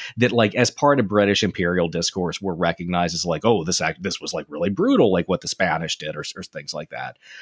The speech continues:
And, like, so there's this one moment where Horatio challenges Father John as to, like, why there aren't more written records of the ancient Irish history that they're recounting that are available. And Father John replies, "Manuscripts, annals, and records are not the treasures of a colonized or a conquered country.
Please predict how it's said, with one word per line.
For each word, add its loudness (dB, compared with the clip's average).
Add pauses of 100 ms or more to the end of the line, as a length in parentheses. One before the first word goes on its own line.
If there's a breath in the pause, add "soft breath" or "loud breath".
(220 loud breath)
And, 4
like, 4
so 4
there's 4
this 2
one 4
moment 4
where 4
Horatio 2
challenges -2
Father -4
John -6
as -6
to, -14
like, -8
why -6
there -10
aren't -10
more -18
written -4
records 0
of -2
the 4
ancient 2
Irish 2
history 0
that 0
they're 0
recounting -2
that -2
are -6
available. -2 (400 loud breath)
And 0
Father 4
John 2
replies, 2
"Manuscripts, 2
annals, 2
and -2
records 0
are -6
not 0
the -6
treasures -4
of -16
a -12
colonized -4
or -8
a -14
conquered -12
country. 0